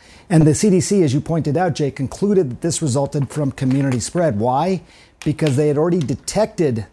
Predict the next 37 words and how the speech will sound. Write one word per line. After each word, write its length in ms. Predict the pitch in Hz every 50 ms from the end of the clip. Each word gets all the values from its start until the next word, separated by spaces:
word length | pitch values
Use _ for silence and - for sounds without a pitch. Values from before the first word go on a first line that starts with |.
| _ _
this 120 | - 139 -
polio 380 | - 147 147 147 147 147 135
virus 420 | 123 127 131 131 135 135 139 - -
in 240 | - 170 160 165 156
wastewater 580 | 147 143 143 131 - 139 135 135 135 143 -
twenty-five 720 | - - - 170 180 - 165 165 - - 160 147 143 127 120
days 260 | 135 135 135 123 98
before 300 | 120 120 - 151 135 127
the 120 | 123 127
onset 300 | 123 123 113 - 131 123
of 80 | 127 -
symptoms. 520 | - 185 170 143 - 123 98 85 - - - - - - - - - - -
So 240 | - 190 190 185
it, 200 | - - 220 208 -
it's, 280 | 190 208 190 160 - -
it's 260 | - - 180 175 -
out 240 | 196 214 233 226 226
there. 300 | 190 143 117 120 135 139
A-, 180 | 117 165 175 -
again, 340 | - 160 143 220 202 151 113
people 320 | - 160 170 - 170 131
who 220 | 98 147 165 147
have 320 | 110 127 160 156 143 123 123
been 180 | 156 156 151
vaccinated 680 | 127 139 151 175 180 - - 151 143 131 120 135 127 - - - - - - _
should 280 | - - - 151 - -
take 180 | 165 156 143
great 240 | - 151 143 135 -
comfort 380 | - - 190 202 - 190 170 139
in 100 | 123 120
that 160 | 117 120 117
because 240 | - 120 143 135 117
it's 100 | - 143
a 60 | 123
very 180 | 135 139 131
effective 420 | 127 - - 151 135 - - 123 104
vaccine. 640 | 120 127 123 120 - - 180 190 180 165 151 131